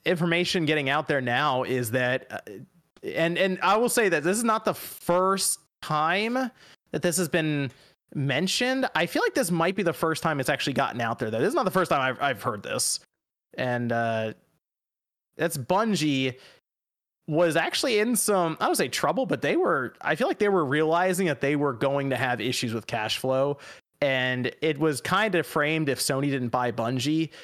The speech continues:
that Bungie was going to have serious downsizing, or they, they could, who knows what could have happened. I mean, they could have, if, if Destiny two f-, fell like this while they were just independent, I mean, they could have had serious, serious issues when it comes to their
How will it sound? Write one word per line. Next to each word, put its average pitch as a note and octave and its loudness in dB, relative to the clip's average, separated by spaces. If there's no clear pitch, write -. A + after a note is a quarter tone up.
that C3 0
Bungie C3 0
was B2 -2
going A#2+ -2
to A2+ -2
have A#2+ -2
serious C3 -2
downsizing, A#2+ -2
or A#2 -2
they, B2 -2
they C3+ -2
could, E3 -2
who G#3+ 2
knows G#3+ 4
what D#3+ 0
could F3 2
have D3+ 2
happened. C#3 0
I - 0
mean, C3+ 0
they C#3 0
could D#3 0
have, C#3+ 0
if, D3 -2
if - -2
Destiny D3+ 0
two D#3 0
f-, - -8
fell C#3 0
like B2 -2
this B2+ -2
while A#2+ 0
they B2+ 0
were B2 -2
just - -4
independent, C3+ -2
I A#2+ -2
mean, A#2 -2
they D#3 0
could E3 0
have A#2 -2
had A2+ -2
serious, C#3+ 0
serious A#2 -2
issues A2 -4
when A2+ -4
it - -8
comes A2 -6
to A2 -6
their G#2 -4